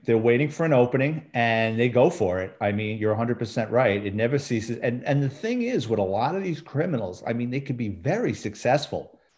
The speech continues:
if they went into a legit business, but for whatever reason, they love taking those shortcuts. And, you know,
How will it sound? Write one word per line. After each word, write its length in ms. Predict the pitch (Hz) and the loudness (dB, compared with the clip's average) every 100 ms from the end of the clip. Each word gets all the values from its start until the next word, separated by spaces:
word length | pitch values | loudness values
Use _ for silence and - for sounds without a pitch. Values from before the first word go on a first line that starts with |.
| _ _ _ | _ _ _
if 180 | 135 127 | -2 4
they 120 | 135 | 4
went 220 | 120 120 | 4 4
into 320 | 117 113 139 135 | 2 0 2 4
a 20 | |
legit 480 | 127 107 98 101 - | 4 2 -2 -2 -2
business, 440 | 190 151 87 - | 0 -2 -6 -10
but 380 | _ 117 113 - | _ 0 0 -4
for 120 | 104 | -2
whatever 540 | 92 101 - 104 139 | -2 -6 -4 -2 -2
reason, 440 | 170 135 123 131 120 | -2 -2 -2 -2 -2
they 120 | 101 | -2
love 280 | 95 98 107 | -2 -4 -4
taking 320 | 123 123 120 | -6 -4 -2
those 160 | 123 120 | -2 -2
shortcuts. 720 | - 139 143 95 87 - - | -2 -2 -2 -4 -4 -6 -10
And, 340 | 92 92 92 - | -8 -8 -12 -10
you 120 | 120 | -8
know, 200 | 92 85 | -6 -8